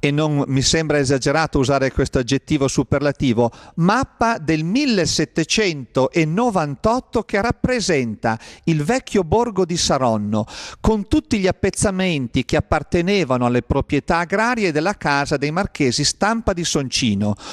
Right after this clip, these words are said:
Come potrà vedere lo spettatore, è indicato un centro di Saronno molto approssimativo, ma veramente molto ridotto.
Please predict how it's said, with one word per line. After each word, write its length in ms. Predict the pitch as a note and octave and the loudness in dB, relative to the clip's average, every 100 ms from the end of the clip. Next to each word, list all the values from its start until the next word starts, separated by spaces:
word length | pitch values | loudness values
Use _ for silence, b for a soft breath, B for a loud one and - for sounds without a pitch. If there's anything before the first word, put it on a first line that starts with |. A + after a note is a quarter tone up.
| B B B | B B B
Come 280 | - G3+ G3 | 0 0 0
potrà 280 | F3 - F3 | 0 0 0
vedere 300 | D#3 D#3+ D#3+ | 2 0 2
lo 80 | D3 | 0
spettatore, 800 | - - F3 E3 E3+ C3+ D3+ B B | -2 -4 -2 0 0 2 0 B B
è 60 | - | -2
indicato 800 | G3+ A3+ C4 - F#3 C3+ - F3+ | -2 0 -2 0 0 0 0 0
un 180 | F#3 F3 | 0 0
centro 380 | - C4 B3+ | 0 2 0
di 120 | G3 F#3 | -2 0
Saronno 840 | - F#3 G3+ F3+ C#3+ B2 - - - | 0 2 0 0 0 -2 -4 -10 0
molto 360 | D3+ E3+ - | 2 2 0
approssimativo, 800 | D#3 - D3+ G3 F#3+ - D4+ B3+ | 0 0 0 0 -2 0 2 2
ma 140 | D3+ | 0
veramente 540 | C#3+ D3 C#3+ F#3+ - D#3 | 0 0 0 -2 -2 -2
molto 380 | C#3+ D3+ - C#3 | 0 -2 0 0
ridotto. 560 | C#3 G3+ F3+ - A#2 | 0 0 -2 -2 -4